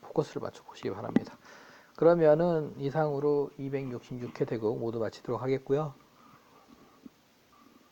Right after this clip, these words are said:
음, 유튜브로 신청하시는 분들 좋아요와 구독하기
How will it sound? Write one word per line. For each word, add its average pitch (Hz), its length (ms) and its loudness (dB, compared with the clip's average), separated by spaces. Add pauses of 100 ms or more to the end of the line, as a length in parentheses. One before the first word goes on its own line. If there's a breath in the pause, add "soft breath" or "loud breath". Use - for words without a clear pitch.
(2000)
음, 120 420 -14
유튜브로 160 360 -2
신청하시는 151 540 -4
분들 120 420 -2
좋아요와 127 420 0
구독하기 117 600 -8